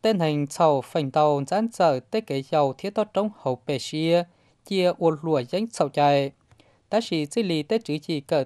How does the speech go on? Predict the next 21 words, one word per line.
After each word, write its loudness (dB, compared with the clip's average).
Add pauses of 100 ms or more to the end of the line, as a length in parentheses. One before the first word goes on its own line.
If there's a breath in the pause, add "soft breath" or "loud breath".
tàu 2
rọ 2
trâu 0
lú -4
xía -2 (120)
truông 0
bò 4
tì -8
tá 0
tên -4
hành -4
sầu, 4 (280 soft breath)
tế -2
tú -2
lành -2 (100)
trị -6
tế -2
tư 0
mô 0
xía -4
tì -8